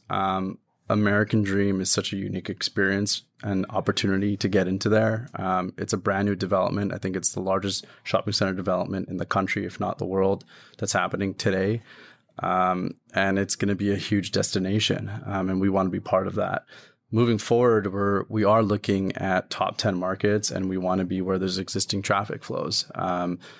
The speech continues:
so I think we're looking at each market independently. It could be inside a shopping center. It could be an outdoor lifestyle center. Um, so we're, we are not just tied to shopping centers. We're not just tied to new developments.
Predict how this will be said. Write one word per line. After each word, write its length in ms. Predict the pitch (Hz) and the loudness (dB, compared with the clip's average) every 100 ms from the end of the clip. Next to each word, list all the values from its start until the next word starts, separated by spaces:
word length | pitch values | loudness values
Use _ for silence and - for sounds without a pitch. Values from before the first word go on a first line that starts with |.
| - | -16
so 340 | - - 95 95 | -6 0 2 2
I 80 | 95 | 2
think 160 | 104 | 2
we're 100 | 104 | 2
looking 320 | 98 104 - | 2 0 2
at 140 | 101 - | 2 2
each 200 | 101 - | -2 0
market 320 | 95 92 - | 0 0 -2
independently. 720 | 95 - - 95 101 110 110 | -2 -2 0 2 4 4 2
It 160 | 104 - | 2 -2
could 160 | 95 | -2
be 120 | 95 95 | -2 -2
inside 280 | - 95 | 0 0
a 40 | 95 | 0
shopping 340 | - 101 104 | 0 0 -2
center. 320 | - 101 98 | -2 0 0
It 140 | 95 - | -2 -4
could 160 | 92 | -6
be 240 | 95 92 - | -4 -2 -2
an 160 | 95 | -2
outdoor 320 | 87 92 98 92 | -2 0 0 2
lifestyle 500 | 95 101 - 104 98 | 2 2 2 4 4
center. 460 | - 101 98 95 - - - - - | 4 4 4 2 -4 -20 -20 -20 -6
Um, 320 | 90 92 92 92 | -2 0 0 0
so 240 | - 101 | 2 2
we're, 200 | 104 - | 2 0
we 200 | 117 110 | 2 4
are 200 | 107 113 | 6 6
not 380 | 110 104 104 - | 4 4 4 2
just 220 | 101 - | 0 -2
tied 320 | - 95 95 - | 0 0 0 -2
to 80 | |
shopping 320 | - 92 - 95 | -2 -2 0 -2
centers. 360 | 110 120 104 | 0 2 0
We're 60 | 95 | 0
not 200 | 92 90 | 0 0
just 220 | - - | -2 0
tied 280 | - 92 85 | 0 0 0
to 120 | - | -2
new 120 | 95 | -2
developments. 680 | 87 92 95 113 123 127 | 2 2 2 4 4 4